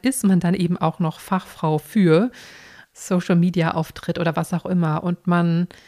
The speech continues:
fuchst sich da rein. Wie geht denn das jetzt hier nochmal mit den Reels? Oder, oder, oder, ne? Nur als Beispiel. Also das fachliche Wissen wird dann schon irgendwie aufgebaut. Es geht häufig eher so darum,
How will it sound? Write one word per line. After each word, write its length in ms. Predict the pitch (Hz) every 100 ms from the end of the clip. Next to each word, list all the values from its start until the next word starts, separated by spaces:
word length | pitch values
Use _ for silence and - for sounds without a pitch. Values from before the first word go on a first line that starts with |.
| - _ _ _ _
fuchst 460 | - - - - -
sich 160 | 202
da 100 | 220
rein. 640 | 196 170 180 180 175 175
Wie 80 | 196
geht 220 | - 202
denn 60 | 185
das 200 | 165 -
jetzt 160 | 165 -
hier 100 | 175
nochmal 260 | 160 180
mit 160 | 165 165
den 120 | 160
Reels? 640 | 156 170 170 165 - - -
Oder, 340 | - 226 196 165
oder, 220 | 156 151
oder, 220 | 151 147
ne? 160 | 165 233
Nur 160 | 202
als 140 | 165 -
Beispiel. 680 | 156 156 - - 151 180 214 _ _ _ - - - - _
Also 340 | - 196 196 202
das 240 | - 190
fachliche 400 | 277 - 294 233
Wissen 420 | 269 - 254 220
wird 180 | 220 -
dann 120 | 214
schon 320 | 208 233 226
irgendwie 880 | 208 214 214 202 190 202 190 185 190 - _ _ _ _ -
aufgebaut. 720 | 226 - 165 160 156 147 - _ _ -
Es 160 | 202
geht 300 | - 220 - _ _ _ -
häufig 480 | 170 220 277 269 -
eher 200 | 220 202
so 80 |
darum, 500 | 196 196 190 208 208